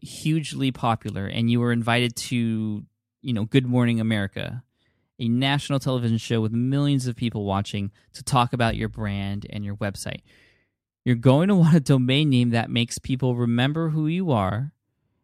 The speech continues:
what your brand is about, one that's easy to remember, one that's not mistypable, it's very catchy, it's purposeful. You know, everything we talked about in those rules. So just imagine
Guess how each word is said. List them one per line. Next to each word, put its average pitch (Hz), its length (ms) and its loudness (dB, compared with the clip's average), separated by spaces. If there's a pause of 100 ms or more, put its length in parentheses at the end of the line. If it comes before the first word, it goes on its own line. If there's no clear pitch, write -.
(260)
what 123 200 0
your 139 100 0
brand 127 220 2
is 127 100 0
about, 110 320 0 (200)
one 135 340 -2
that's 127 280 -2
easy 139 300 2
to 175 160 -2
remember, 139 580 2 (220)
one 127 240 0
that's 131 240 -4
not 127 400 0
mistypable, 135 1300 -2
it's 127 160 -8
very 131 420 -2 (160)
catchy, 123 640 -2 (440)
it's 120 180 -6 (340)
purposeful. 123 880 -4 (200)
You 123 80 0
know, 127 60 2
everything 170 440 -2
we 143 100 0
talked 131 300 -2
about 110 160 -2
in 110 120 -4
those 107 180 -4
rules. 104 240 -8
So 147 100 -2
just 185 220 -4
imagine 139 580 0